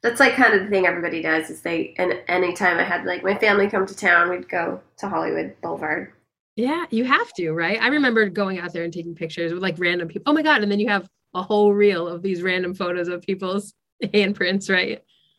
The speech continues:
Speaker 1: Yeah.
Speaker 2: That'll be, I mean, what an honor, especially with the twentieth anniversary coming up.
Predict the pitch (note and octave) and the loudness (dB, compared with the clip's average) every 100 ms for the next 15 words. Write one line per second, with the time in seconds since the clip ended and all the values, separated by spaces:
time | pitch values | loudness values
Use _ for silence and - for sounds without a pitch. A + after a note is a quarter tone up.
0 | _ _ - G#3+ G3+ G#3 C#4 D4 C4 C#4+ | _ _ -10 -8 -10 -4 -2 0 2 2
1 | A#3+ A#3+ A3 A3 G#3+ D#3+ D#3+ E3 E3 F3+ | 2 4 4 2 0 -2 -4 -6 -6 -8
2 | G3+ - F3+ - F3+ E3+ E3+ E3+ E3+ E3+ | -10 -6 -6 -4 -4 -4 -6 -8 -4 -4
3 | E3 E3 D#3+ D#3+ - E3 - D#3+ D#3+ D#3+ | -4 -6 -2 -4 -4 -6 -4 0 0 2
4 | D#3 | -2